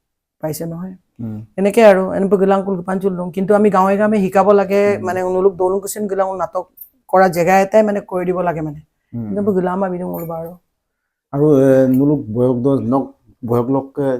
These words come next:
Speaker 2: আৰু দুং চাগে এই?
Speaker 1: নাই, মোৰ বয়সৰ
Speaker 2: উম।
Speaker 1: আছে, মোৰ বয়সৰ আছে মামনি মাপ দুং আকৌ।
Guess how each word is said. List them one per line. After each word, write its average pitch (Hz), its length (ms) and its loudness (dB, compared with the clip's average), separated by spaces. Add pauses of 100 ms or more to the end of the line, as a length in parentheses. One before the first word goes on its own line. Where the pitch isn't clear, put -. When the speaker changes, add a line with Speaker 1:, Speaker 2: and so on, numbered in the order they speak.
(240)
Speaker 2:
আৰু 175 200 -2
দুং 170 240 0
চাগে 139 260 -2
এই? 151 280 -2
Speaker 1:
নাই, 180 300 -2
মোৰ 190 440 4
বয়সৰ 233 480 8
Speaker 2:
উম। - 100 0
Speaker 1:
আছে, 240 480 6 (500)
মোৰ 220 120 10
বয়সৰ 214 520 8 (180)
আছে 208 520 4 (160)
মামনি 185 440 2
মাপ 175 160 -2
দুং 160 180 -2
আকৌ। 151 280 -8